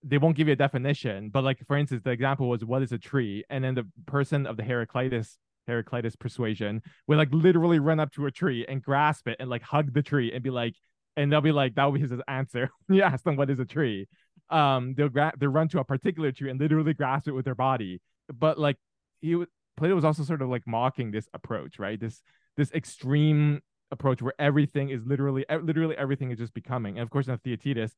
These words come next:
he shows how that's, like, self, it becomes self-contradictory, that view. And the very, I, I personally think the arguments in the Theaetetus are very persuasive, um, and brilliant, and relied on by Kant and others later on. But anyway,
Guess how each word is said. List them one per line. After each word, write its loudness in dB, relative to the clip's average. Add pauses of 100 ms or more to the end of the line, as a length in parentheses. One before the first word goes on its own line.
(300)
he -2
shows 2
how 2
that's, -2
like, -4
self, 0
it -10
becomes -2
self-contradictory, -4
that -8
view. -2
And -6
the -10
very, -2
I, -2
I 2
personally 0
think -10 (120)
the -6
arguments -4
in -8
the -8 (140)
Theaetetus -6
are -10
very -6
persuasive, -10 (520)
um, 2
and -2
brilliant, 0 (260)
and -4
relied 4
on 2
by 0
Kant -6
and -6
others -4
later -4
on. -6
But -6
anyway, 2